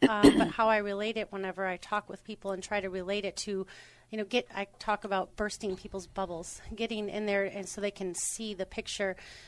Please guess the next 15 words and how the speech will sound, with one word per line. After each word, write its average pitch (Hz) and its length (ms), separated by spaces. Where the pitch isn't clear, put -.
I 208 80
talk 233 340
about 202 300
simple 214 560
things 208 680
that 196 200
can 202 160
happen, 190 500
like 196 340
with 196 180
me, 208 260
you 185 60
know, 196 160
a 202 100
simple 226 420